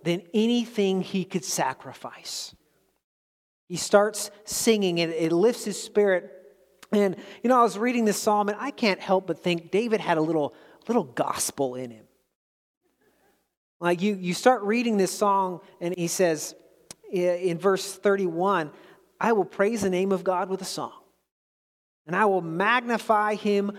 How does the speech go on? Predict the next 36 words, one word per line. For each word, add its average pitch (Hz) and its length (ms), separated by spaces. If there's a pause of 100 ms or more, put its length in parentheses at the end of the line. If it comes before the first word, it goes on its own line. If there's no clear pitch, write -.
(120)
with 185 560
thanksgiving." 160 920 (1120)
In 170 100
thirty-two, 196 560 (140)
he 202 60
says, 175 400 (180)
"Uh, 185 140
the 185 160
humble 233 360
shall 202 340 (180)
see 302 500
this 175 340
and 196 180
be 202 80
glad." 220 420 (160)
And 196 180 (320)
you 196 120
can 240 120
just 214 300 (180)
see - 140
him. 214 80
He's 214 220
getting, 175 320 (400)
getting 220 160
some 185 160
energy 202 400
going. 160 340 (560)
He's 202 180
beginning 214 280
to 208 120
realize, 185 600
like, 160 200
all 175 280
this 214 200
other 196 220
stuff 165 500